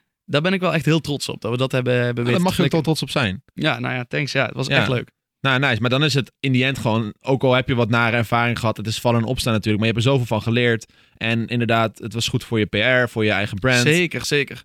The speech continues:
Speaker 2: Dus
Speaker 1: Ja.
Speaker 2: dat is heel nice, ja. Het is wel grappig, want ik heb, eh, ik had van de week, of nou, van de week, een tijdje terug, had ik hier Gio. En om een beetje in hetzelfde, eh, watertje te blijven, die is, het is natuurlijk ook door Bas ge-, eh, geproduceerd, die film.
Speaker 1: Ja.
Speaker 2: Eh, maar jij zei net van, je, je hebt het voor het grootste gedeelte allemaal zelf gedaan.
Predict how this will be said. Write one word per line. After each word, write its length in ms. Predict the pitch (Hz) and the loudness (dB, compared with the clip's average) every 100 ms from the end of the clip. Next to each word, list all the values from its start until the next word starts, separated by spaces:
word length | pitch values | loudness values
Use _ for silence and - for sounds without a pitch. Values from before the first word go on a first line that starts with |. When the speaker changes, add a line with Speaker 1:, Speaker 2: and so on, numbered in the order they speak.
| _ | _
Speaker 2:
Dus 120 | - 135 | 0 0
Speaker 1:
Ja. 60 | |
Speaker 2:
dat 140 | 113 131 | 2 2
is 80 | |
heel 160 | 110 110 | 2 2
nice, 320 | 120 123 95 | 2 0 0
ja. 220 | 123 107 - | 0 0 -2
Het 200 | 123 147 | -4 0
is 100 | 147 | 0
wel 80 | |
grappig, 240 | 156 170 139 | 0 0 0
want 160 | 135 | 0
ik 80 | 135 | 0
heb, 220 | 143 143 | -2 -2
eh, 140 | 139 131 | 0 2
ik 80 | 127 | 0
had 120 | 143 | -2
van 120 | 139 | -2
de 60 | 123 | 0
week, 280 | 127 135 | 0 -2
of 100 | 120 | -4
nou, 120 | 104 98 | -4 -2
van 100 | 101 | 0
de 60 | |
week, 80 | 104 | 0
een 60 | 98 | 0
tijdje 180 | 104 | -4
terug, 140 | - 113 | -2 -2
had 80 | 113 | -2
ik 80 | |
hier 180 | 110 107 | 0 2
Gio. 300 | 127 135 101 - - _ _ | 2 2 -2 -6 -20 _ _
En 280 | - 110 120 | -2 0 2
om 100 | 123 | 2
een 60 | 120 | 2
beetje 220 | 131 127 | 0 0
in 100 | 123 | 0
hetzelfde, 460 | 120 131 127 127 120 117 110 | 0 2 2 2 4 4 2
eh, 400 | - 113 110 110 | 0 0 0 0
watertje 280 | 101 117 117 | -2 -2 -4
te 60 | 104 | -2
blijven, 260 | 104 104 | 0 0
die 180 | 107 117 | 2 2
is, 80 | 110 | 0
het 100 | - | -4
is 100 | 110 | -6
natuurlijk 260 | 101 117 117 | 0 2 2
ook 100 | 117 | 2
door 120 | 120 | 2
Bas 200 | 120 - | 2 2
ge-, 500 | 127 113 113 110 110 | 2 2 4 2 -2
eh, 180 | - 110 | -8 -10
geproduceerd, 460 | - 113 110 123 | -6 -4 -2 -2
die 100 | 113 | -4
film. 280 | - 113 135 - | -2 0 0 0
Speaker 1:
Ja. 180 | 165 - _ _ | -2 -2 _ _
Speaker 2:
Eh, 120 | - 117 120 120 113 | -2 2 4 4 4
maar 160 | 117 | 2
jij 140 | 135 156 | 2 2
zei 140 | 135 | 0
net 120 | 127 | 0
van, 140 | - 117 | 2 2
je, 160 | 113 | 2
je 60 | 120 | 0
hebt 160 | 127 - - | -2 -6 -8
het 140 | 120 - _ _ - - | -8 -8 _ _ -14 -14
voor 200 | - 143 | -4 -2
het 80 | - | 0
grootste 240 | 139 - | 0 2
gedeelte 80 | 113 104 | 0 2
allemaal 80 | 117 | 2
zelf 240 | 139 190 | 2 0
gedaan. 420 | - 107 90 92 | 0 0 0 -4